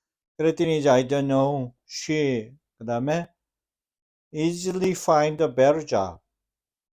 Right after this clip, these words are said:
그러니까, 어, 직장을, 더 나은 직장을 쉽게 구할 수 있을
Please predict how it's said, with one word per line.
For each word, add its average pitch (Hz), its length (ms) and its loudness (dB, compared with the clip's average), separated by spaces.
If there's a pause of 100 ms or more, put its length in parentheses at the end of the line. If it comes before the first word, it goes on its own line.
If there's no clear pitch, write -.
(140)
그러니까, 160 420 2 (800)
어, 117 640 -4 (200)
직장을, 180 760 2 (1120)
더 160 240 6
나은 160 400 4
직장을 156 760 -2 (200)
쉽게 208 580 -2
구할 156 420 2
수 156 240 -4
있을 131 500 -6